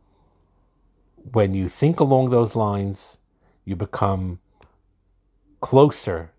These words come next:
to your ha-, husband or wife because of those common goals.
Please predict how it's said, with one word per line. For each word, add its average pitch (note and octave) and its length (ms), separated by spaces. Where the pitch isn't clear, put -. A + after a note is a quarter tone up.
to - 140
your F2 200
ha-, G2+ 340
husband G#2 460
or F2 320
wife A2+ 420
because - 380
of G2 140
those F2+ 160
common F2 400
goals. - 480